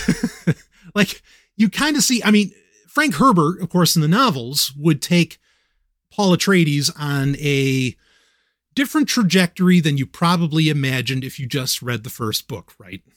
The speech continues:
You know, this messianic figure ends up going the way of, well, the, the way that messianic figures go, which is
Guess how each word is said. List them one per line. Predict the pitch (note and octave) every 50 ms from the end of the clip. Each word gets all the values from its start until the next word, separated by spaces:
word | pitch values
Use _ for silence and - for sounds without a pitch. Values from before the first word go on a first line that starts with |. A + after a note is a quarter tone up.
| _ _ _ _ _ _ _ _ _
You | C#3 B2+
know, | B2+ A#2+
this | G#2 B2 - -
messianic | D#3 F3+ F#3+ - - G3 F3 E3 E3 E3+ E3+ E3 -
figure | - - E3+ D3 D#3 E3 D#3+ E3 E3 - -
ends | D3+ D3 D3 A#2+ C3
up | C#3+ C#3 C3+ -
going | C3+ C#3+ C3+ C#3 C#3 C3+
the | C3+
way | B2 C3+ B2+ B2 C3+ C3+
of, | B2 B2 A#2+ A#2 A2 G2 A2+
well, | A2 G#2 A2 G#2+ - _ _ _ -
the, | A2 G#2+ G2+
the | _ A#2+
way | G2+ A2+ A2 G#2+
that | G#2+ A2 G#2+ -
messianic | A#2+ A2 G2 - - A#2 G2 G#2 G2+ G2+ -
figures | - A#2 F#2+ G#2+ A2 A2+ -
go, | - G#3+ A3 - G#2+
which | G2 G2+ A2+ A#2+ - -
is | B2 A2 G#2+ - - -